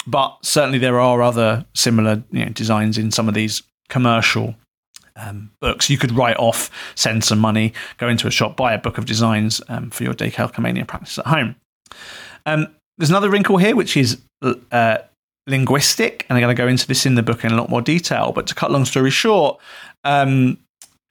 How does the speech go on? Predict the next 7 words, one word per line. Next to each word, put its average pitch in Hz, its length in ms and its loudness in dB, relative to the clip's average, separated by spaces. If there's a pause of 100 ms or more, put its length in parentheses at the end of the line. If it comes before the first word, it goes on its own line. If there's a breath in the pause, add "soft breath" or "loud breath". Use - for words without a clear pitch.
(140)
as 143 140 -4
soon 202 300 4
as 156 180 2
these 143 360 2 (440)
designs 131 560 2
started 117 300 -2
being 113 320 0